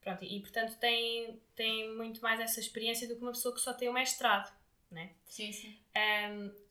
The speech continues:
Speaker 1: como no meu caso eu estou numa área mais regulamentar,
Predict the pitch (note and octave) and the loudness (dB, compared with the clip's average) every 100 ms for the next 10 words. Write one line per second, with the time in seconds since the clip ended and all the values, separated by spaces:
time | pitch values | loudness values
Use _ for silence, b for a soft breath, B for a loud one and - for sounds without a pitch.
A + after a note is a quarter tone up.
0 | - E4 F4+ F4 E4 D#4+ G#3 G#3+ G#3 C4 | 2 4 4 6 6 10 10 10 2 -2
1 | C4+ C4 G#3+ G3 G3+ B3 C4+ B3+ - A#3 | 2 6 6 6 6 6 6 4 -2 -6
2 | A3 A3 G#3+ G#3 G3+ F#3+ E3+ E3+ | -4 -4 -4 -6 0 2 2 2